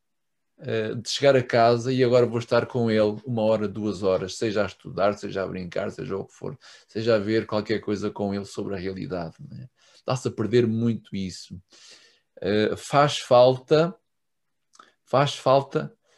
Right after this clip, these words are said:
eh, eu desenvolver essa apetência ou essa consciência de que o meu filho está a crescer muito mais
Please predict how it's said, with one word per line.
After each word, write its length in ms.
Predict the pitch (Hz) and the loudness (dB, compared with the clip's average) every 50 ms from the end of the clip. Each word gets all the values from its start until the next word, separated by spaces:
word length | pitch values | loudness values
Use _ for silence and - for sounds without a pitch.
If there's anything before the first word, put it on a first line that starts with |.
| _ _ _ _ | _ _ _ _
eh, 680 | - 135 123 120 120 120 120 117 117 113 113 110 110 101 - | -6 -4 -2 0 2 2 2 2 2 2 2 0 0 -2 -4
eu 260 | - 131 139 139 135 | 0 2 4 4 4
desenvolver 800 | 120 - 135 120 107 147 180 185 165 170 160 143 139 151 147 139 | 2 -2 -6 -2 0 2 2 4 4 4 2 4 4 4 4 6
essa 600 | 147 143 135 127 123 - - - 123 120 113 113 110 107 104 - - _ _ _ _ _ - | 6 6 6 4 2 -2 -2 0 0 2 2 0 -2 -4 -6 -8 -14 _ _ _ _ _ -2
apetência 920 | - 139 135 - - - 147 143 151 170 160 - - - 196 196 208 233 233 _ _ _ _ _ _ _ _ _ _ _ _ - | -2 -2 -2 -2 0 2 4 4 4 2 0 -2 0 2 4 4 2 2 -6 _ _ _ _ _ _ _ _ _ _ _ _ 2
ou 80 | 131 139 | 4 4
essa 200 | 143 135 151 131 | 4 4 0 -2
consciência 920 | - 147 139 135 127 - - 135 135 143 160 160 - - 202 190 - - | -2 0 0 0 -2 -2 0 0 0 0 0 -2 -2 -2 -4 -4 -4 -4
de 240 | 143 123 151 170 | -10 -6 -6 -6
que 560 | 156 160 - - 151 143 135 127 117 - - _ _ _ _ _ _ _ _ _ - | -6 -6 -4 -2 0 2 2 2 0 -2 -8 _ _ _ _ _ _ _ _ _ -2
o 100 | 147 135 | -2 0
meu 220 | 139 151 165 165 | 2 2 2 2
filho 540 | 147 - - 160 147 147 147 147 175 - - _ _ _ _ _ _ | 0 -2 -4 -2 -2 -2 -2 -4 -8 -10 -12 _ _ _ _ _ _
está 220 | - 151 143 139 | 0 4 4 4
a 40 | 135 | 4
crescer 380 | - - - - - 147 143 | 0 -4 -8 -4 0 0 0
muito 680 | 143 139 139 147 147 147 147 131 - - 170 170 175 _ _ _ _ _ _ _ _ _ _ - | 2 2 2 2 2 2 0 -2 -4 -8 -8 -8 -8 _ _ _ _ _ _ _ _ _ _ -4
mais 720 | - 139 151 156 151 139 127 117 104 - - - - | 0 2 4 6 6 6 4 4 2 0 -6 -14 -18